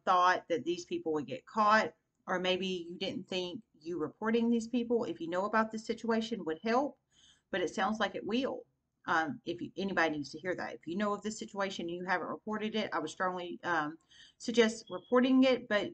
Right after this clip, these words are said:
you know, everybody has free will, and of course you can, you know, you don't have to if you don't want to. But, um, but imagine if it was your child. Imagine if it was your child.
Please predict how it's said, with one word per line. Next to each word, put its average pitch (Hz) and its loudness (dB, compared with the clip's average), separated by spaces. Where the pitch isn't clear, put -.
you 214 2
know, 202 6
everybody 233 4
has 220 0
free 190 -6
will, 220 2
and 226 2
of 220 -6
course 214 -8
you 180 -12
can, 165 -8
you 190 -8
know, 147 -4
you 165 -4
don't 170 -6
have 165 -8
to 185 -10
if 170 -8
you 170 -8
don't 170 -6
want 196 -6
to. - -12
But, 220 8
um, 196 4
but 220 6
imagine 226 6
if 190 -8
it 185 -6
was 180 -6
your 180 -4
child. 127 -4
Imagine 185 0
if 202 -8
it 202 -8
was 180 -8
your 208 -4
child. 208 2